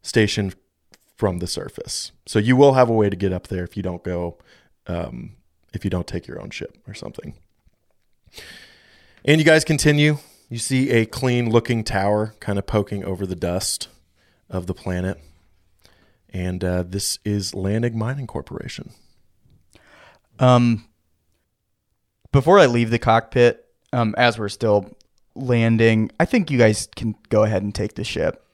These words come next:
Speaker 2: So you have freedom to move around, and when you do recruit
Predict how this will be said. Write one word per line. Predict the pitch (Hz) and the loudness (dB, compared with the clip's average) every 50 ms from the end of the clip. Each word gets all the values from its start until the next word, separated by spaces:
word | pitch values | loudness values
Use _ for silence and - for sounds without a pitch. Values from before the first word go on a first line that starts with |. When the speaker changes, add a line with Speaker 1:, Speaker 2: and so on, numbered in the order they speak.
| _ _ _ _ _ | _ _ _ _ _
Speaker 2:
So | - - 120 | -8 -4 -2
you | 110 107 | 0 2
have | 104 101 98 98 - _ _ _ - 135 | 2 0 0 -4 -10 _ _ _ -20 -16
freedom | - - 127 107 101 101 101 | -6 -2 -2 -2 0 -2 -2
to | 104 | -2
move | 101 104 101 101 | 0 0 0 0
around, | 101 101 101 101 101 95 | 0 0 0 0 -2 -2
and | - 110 101 101 101 | -2 -4 -4 -2 -4
when | 101 101 | -4 -4
you | 101 101 101 101 101 - _ _ _ | -4 -4 -4 -4 -6 -8 _ _ _
do | - 117 101 | -2 -2 -2
recruit | 101 107 104 98 - - - 104 104 - | 0 -2 -6 -6 -8 -6 -6 -6 -6 -6